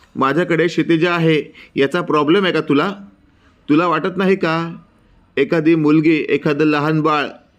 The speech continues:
हे त्याच्या वडिलांपेक्षा आईकडे जास्त सेफ आणि सुरक्षित असतं?" त्यावर आकाश म्हणत असतो, "अगं भूमी, यात वादच नाहीये आणि मी तुला कोणतीही नोटीस पाठवलेली नाहीये." त्यावर लगेचच आपण पाहतोय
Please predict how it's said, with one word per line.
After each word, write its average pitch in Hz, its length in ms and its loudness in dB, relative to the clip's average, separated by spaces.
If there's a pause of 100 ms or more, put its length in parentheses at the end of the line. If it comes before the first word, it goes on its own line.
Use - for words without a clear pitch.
(240)
हे 135 60 0
त्याच्या 156 240 2
वडिलांपेक्षा 156 840 0 (100)
आईकडे 160 480 2
जास्त 151 320 -2
सेफ 160 460 0 (540)
आणि 147 180 0
सुरक्षित 156 480 0
असतं?" 156 360 -2 (600)
त्यावर 135 200 2
आकाश 135 420 -2
म्हणत 147 180 -2
असतो, 147 300 2 (120)
"अगं 135 280 2
भूमी, 147 400 0 (540)
यात 143 320 0
वादच 156 380 0
नाहीये 175 380 0 (340)
आणि 143 140 0
मी 135 180 2
तुला 165 220 2
कोणतीही 156 560 2
नोटीस 160 440 0
पाठवलेली 151 640 0
नाहीये." 147 440 2 (640)
त्यावर 180 200 0
लगेचच 185 480 0
आपण 170 340 -4
पाहतोय 135 520 0